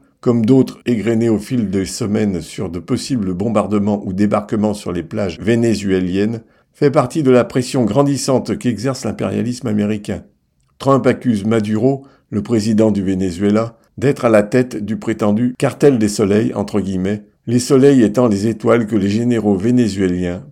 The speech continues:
portent sur leur uniforme. L'accusation de narcotrafic et de terrorisme sert à encourager le renversement d'un gouvernement qui n'est pas aligné sur Washington. C'est la justification donnée au rassemblement d'une flotte militaire considérable,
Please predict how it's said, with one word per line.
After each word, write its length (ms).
portent 300
sur 240
leur 180
uniforme. 580
L'accusation 640
de 120
narcotrafic 840
et 60
de 140
terrorisme 720
sert 420
à 140
encourager 580
le 100
renversement 640
d'un 120
gouvernement 720
qui 120
n'est 140
pas 300
aligné 320
sur 180
Washington. 600
C'est 180
la 80
justification 920
donnée 280
au 80
rassemblement 580
d'une 260
flotte 280
militaire 460
considérable, 760